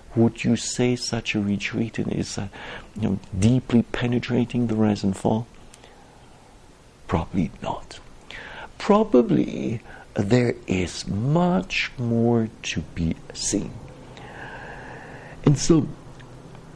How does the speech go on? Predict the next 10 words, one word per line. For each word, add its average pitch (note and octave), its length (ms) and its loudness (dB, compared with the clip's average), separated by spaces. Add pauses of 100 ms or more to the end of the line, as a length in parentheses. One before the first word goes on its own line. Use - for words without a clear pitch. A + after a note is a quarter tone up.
(1400)
the A#2 220 10
superficial - 1500 6
impression B2+ 1080 2 (440)
or A#2+ 220 4 (100)
understanding E3+ 1400 6
of, - 420 0 (180)
you G2+ 100 6
know, F2 40 2
things - 720 -6 (540)
within A2 600 4